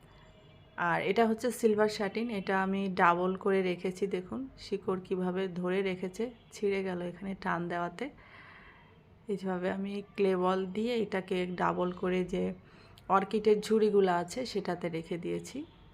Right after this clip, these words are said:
আর পানি দিয়ে দিয়ে আবার পানি চেঞ্জ করে দিই। তো গাছগুলোকে এভাবে ধুয়ে দিলে কিন্তু খুবই ভালো হয়। আমি কিন্তু,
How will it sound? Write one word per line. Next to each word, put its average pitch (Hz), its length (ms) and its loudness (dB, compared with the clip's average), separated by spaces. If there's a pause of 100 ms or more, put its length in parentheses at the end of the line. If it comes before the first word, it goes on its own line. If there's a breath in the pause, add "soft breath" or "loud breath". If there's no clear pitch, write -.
আর 180 220 -4 (120)
পানি 190 280 4
দিয়ে 180 240 0
দিয়ে 185 220 -2
আবার 185 280 -2
পানি 180 320 -2 (140)
চেঞ্জ 185 340 0
করে 180 280 -2
দিই। 185 240 -6 (1600 loud breath)
তো 226 100 6
গাছগুলোকে 208 580 4
এভাবে 220 260 6
ধুয়ে 202 260 6
দিলে 202 240 2
কিন্তু 202 260 -4
খুবই 220 380 -4
ভালো 190 380 -2
হয়। 196 240 -4
আমি 214 220 -2
কিন্তু, 233 320 -4